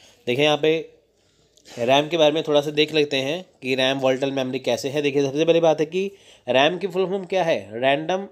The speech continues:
एक्सेस मेमोरी। It is a form of computer data storage, यानी कि डा-, कंप्यूटर का जो डेटा स्टोरेज है वो इसमें स्टोर होता है। उसके बाद the ram can perform both read and write operation, यानी कि जो रैम होती है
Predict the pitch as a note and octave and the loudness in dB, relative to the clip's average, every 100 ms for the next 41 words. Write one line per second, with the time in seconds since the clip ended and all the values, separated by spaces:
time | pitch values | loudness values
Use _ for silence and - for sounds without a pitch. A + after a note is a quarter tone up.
0 | - C#3+ - D#3+ D#3+ D#3 D3+ A#2+ F2+ _ | -6 -6 -2 -4 -4 -6 -6 -8 -10 _
1 | _ _ _ _ _ _ _ F3+ G3 G#3+ | _ _ _ _ _ _ _ 4 4 2
2 | D#3+ D#3 A3 - _ _ - D#3 F3+ A3 | 4 2 0 -18 _ _ -6 2 2 4
3 | F3+ F3+ - E3+ D3 C3+ E3+ E3+ B2 A#2 | 2 0 -2 -2 0 0 0 2 0 2
4 | E3 E3+ E3+ C#3 G2+ G#2 A#2 B2 F3 C#3+ | -2 0 0 2 0 -2 -4 0 0 2
5 | B2 C3 D3+ C#3 D3+ E3+ E3+ D#3+ C#3 A#2+ | -2 0 -2 0 -2 0 0 2 2 2
6 | D3 - C#3 D3 C#3 D#3+ G3 C3+ B2+ C#3+ | -2 0 0 0 -2 -4 -4 -6 -6 -8
7 | - C#3+ D#3+ D3+ D3+ D#3 G#3+ _ _ _ | -4 -4 -2 -4 -2 -4 -6 _ _ _
8 | _ D3+ - D#3+ F3+ F#3 - _ _ D#3+ | _ -6 2 4 6 4 -12 _ _ 2
9 | E3+ D3 C#3+ F3+ F3+ F3 D#3 C#3+ C#3+ B2+ | 2 4 2 0 -2 0 0 0 -8 -4
10 | B2+ D3+ E3+ _ _ B2+ B2+ D#3+ G3 G#3+ | -4 -6 -12 _ _ -10 0 2 2 -2
11 | - D3 C#3 E3 G#3+ - - D3+ D3+ C3 | -2 -2 2 2 0 -6 -2 0 0 -2
12 | C#3 E3+ E3+ C#3 B2+ A#2+ C3 D3+ E3+ C#3 | -2 -2 -4 -6 -6 -4 -4 -4 -6 -4
13 | A#2+ C#3 F#3 D#3+ D3+ D3+ C3+ D#3 F3 | -2 -2 -4 -8 -6 -4 -4 -4 -8